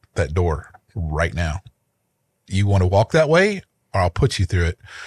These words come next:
And I, I guess he saw the look in my face, and he said, he starts mouthing off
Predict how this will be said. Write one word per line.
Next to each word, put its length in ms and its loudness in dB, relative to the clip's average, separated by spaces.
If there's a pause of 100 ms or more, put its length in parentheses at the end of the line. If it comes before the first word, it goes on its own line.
(360)
And 140 4
I, 100 4
I 240 4
guess 260 2
he 120 6
saw 240 4
the 60 6
look 260 2
in 80 4
my 160 2
face, 540 -2 (640)
and 140 4
he 120 4
said, 400 2 (880)
he 120 0
starts 280 4
mouthing 360 4
off 340 0